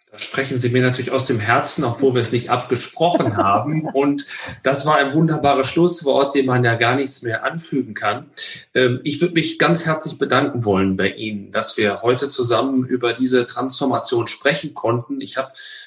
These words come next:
Speaker 1: äh, gesehen, äh, was mich aber auch nicht gewundert hat, da Sie ja aktive Rennradfahrerin sind, so schnell geht Ihr Puls nicht nach oben, aber engagiert sind Sie bei den Themen. Und ich würde mir wünschen, dass wir Ihre Stimme in dem Zusammenhang auch künftig immer hören,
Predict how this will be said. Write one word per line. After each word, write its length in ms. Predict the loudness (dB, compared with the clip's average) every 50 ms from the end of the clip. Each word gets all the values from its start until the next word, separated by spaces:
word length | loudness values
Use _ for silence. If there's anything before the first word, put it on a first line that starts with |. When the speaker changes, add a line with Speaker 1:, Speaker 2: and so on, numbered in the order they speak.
| -8 0
Speaker 1:
äh, 160 | 2 2 4
gesehen, 640 | 4 4 2 4 4 4 4 4 4 2 0 -4 -6 -6
äh, 120 | -4 -4 -2
was 180 | -2 -4 -4 -4
mich 120 | -4 -4
aber 160 | -2 -2 -2
auch 120 | -2 -2 -4
nicht 160 | -4 -2 -2
gewundert 500 | -2 2 2 2 2 2 0 0 0 0
hat, 180 | -2 -4 -2 0
da 160 | -2 0 0
Sie 120 | 0 2 2
ja 120 | 2 2
aktive 640 | 0 -2 -4 -10 -4 -2 0 2 2 2 2 0 -8 -18 -20 _ -4
Rennradfahrerin 1080 | 0 2 2 2 2 2 2 0 0 -2 -4 0 2 2 2 2 0 -2 0 -2 -2
sind, 360 | 2 4 4 4 2 -2 -4
so 240 | 0 2 2 2 2
schnell 280 | 2 2 2 4 4 4
geht 240 | 4 2 2 4
Ihr 160 | 2 0 0 2
Puls 380 | 4 4 4 4 2 -2 -4
nicht 180 | -4 -4 -2 -2
nach 160 | -2 -2 0 2
oben, 280 | 4 4 4 2 2
aber 280 | 0 0 0 2 0 0
engagiert 460 | 0 2 0 0 2 2 0 0 0 -2
sind 160 | -10 -12 -12
Sie 120 | -14 -8
bei 140 | -4 -4 -2
den 180 | -2 -4 -6 -2
Themen. 440 | 0 2 4 4 2 0 -4 -8 -16 -18 -18 -18 -10 -2
Und 160 | -2 0 0
ich 160 | 0 0 2
würde 160 | 2 4 4
mir 180 | 4 4 4 4
wünschen, 360 | 4 2 4 2 -2 0 0
dass 180 | 0 0 0 -2
wir 80 | -2
Ihre 160 | 2 2 2
Stimme 320 | 0 2 2 2 2 4 2
in 80 | 2
dem 220 | 4 2 2 2 0
Zusammenhang 640 | -6 -6 -2 -2 -2 -2 -2 -4 -2 -2 -4 -2
auch 200 | -2 -6 -6 -2
künftig 420 | -2 -2 -2 -2 -6 -8 -8 -6 -4
immer 220 | -4 -2 0 2
hören, 400 | 4 4 4 4 4 2 0 -4